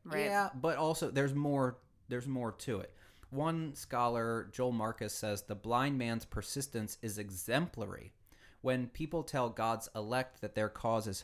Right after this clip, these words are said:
Speaker 2: hopeless, they turn to him all the more resolutely and thus demonstrate their faith."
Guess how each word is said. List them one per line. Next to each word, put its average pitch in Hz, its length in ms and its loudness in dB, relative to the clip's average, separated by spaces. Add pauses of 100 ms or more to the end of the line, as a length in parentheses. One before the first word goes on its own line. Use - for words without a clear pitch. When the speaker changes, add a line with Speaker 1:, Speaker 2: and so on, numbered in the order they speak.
Speaker 2:
hopeless, 160 460 2
they 107 160 -2
turn 160 500 0
to 139 160 -2
him 113 260 2 (100)
all 139 300 8
the 131 100 0
more 120 300 4
resolutely 113 920 2
and 104 180 0
thus 107 220 -2
demonstrate 113 800 0
their 95 280 -4
faith." - 420 -12